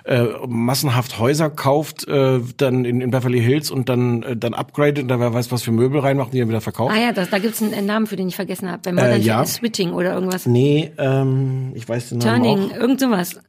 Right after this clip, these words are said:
Speaker 2: House
Speaker 1: Ja.
Speaker 2: Turning, House.
Speaker 1: Ja, irgendwie so.
Speaker 2: Bei Modern Family in der einen Folge
Speaker 1: Ja.
Speaker 2: machen die das doch.
Speaker 1: Ja.
Speaker 2: <laughs> Daher weiß ich das.
Speaker 1: Ja.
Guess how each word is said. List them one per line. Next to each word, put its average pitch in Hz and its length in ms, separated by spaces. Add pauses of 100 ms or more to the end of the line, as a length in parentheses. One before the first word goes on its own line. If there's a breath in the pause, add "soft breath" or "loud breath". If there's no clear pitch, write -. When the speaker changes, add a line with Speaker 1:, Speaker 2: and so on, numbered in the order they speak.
(120)
Speaker 2:
House 202 160
Speaker 1:
Ja. - 60
Speaker 2:
Turning, 190 440
House. 190 120
Speaker 1:
Ja, - 220 (120)
irgendwie 131 280
so. 117 240 (200)
Speaker 2:
Bei 208 80
Modern 214 280
Family 247 280
in 190 80
der 185 120
einen 185 120
Folge 185 260
Speaker 1:
Ja. - 100
Speaker 2:
machen 196 100
die 180 80
das 175 140
doch. - 140
Speaker 1:
Ja. - 120
Speaker 2:
<laughs> - 20
Daher 226 240
weiß - 240
ich - 140
das. - 120
Speaker 1:
Ja. 120 160